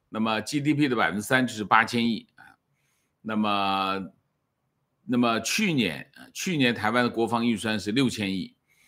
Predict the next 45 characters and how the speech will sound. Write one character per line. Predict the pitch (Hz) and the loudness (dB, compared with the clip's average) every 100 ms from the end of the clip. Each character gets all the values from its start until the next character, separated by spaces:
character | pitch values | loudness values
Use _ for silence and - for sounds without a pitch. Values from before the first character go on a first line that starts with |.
| _ _ | _ _
那 | - 117 | -4 0
么 | 113 | 2
也 | 110 92 | 2 0
就 | 87 131 107 | 0 0 0
是 | 95 | 0
说， | 120 127 - - _ _ _ | 2 2 0 -8 _ _ _
台 | - 98 | -2 0
湾 | 117 123 | 2 2
还 | 101 113 | 2 0
要 | 117 | 0
增 | - 120 | 0 -2
加 | 120 | 0
两 | 113 80 69 | 0 -2 -4
千 | 120 117 | -4 0
亿 | 123 82 - | -2 -4 -12
才 | - 113 | -4 -2
能 | 123 | 0
达 | 104 76 113 | 0 -2 0
到 | 120 | 0
G | 95 123 | -2 -4
D | 120 | -4
P | 113 123 | -2 -2
百 | 101 73 | -4 -6
分 | |
之 | 87 | -8
三 | - 110 113 | -2 0 0
的 | 107 95 85 | -2 -2 -4
标 | 90 120 | 0 0
准。 | 107 87 - _ _ _ _ _ _ _ | 0 -6 -12 _ _ _ _ _ _ _
呃， | - 143 147 143 | -4 0 2 2
台 | 127 160 | 4 4
湾 | 170 | 4
国 | 139 147 | 6 6
安 | 156 | 6
人 | 139 | 4
士 | 135 147 | 0 0
说， | 120 139 - - - _ _ - | 0 0 0 -2 -20 _ _ 4
国 | 139 | 6
防 | 147 143 156 | 10 8 6
预 | |
算 | 139 147 127 | 2 4 4
增 | 117 135 | 2 2
加 | 135 131 | 4 4
之 | 123 135 | 2 0
后， | 131 139 | 2 0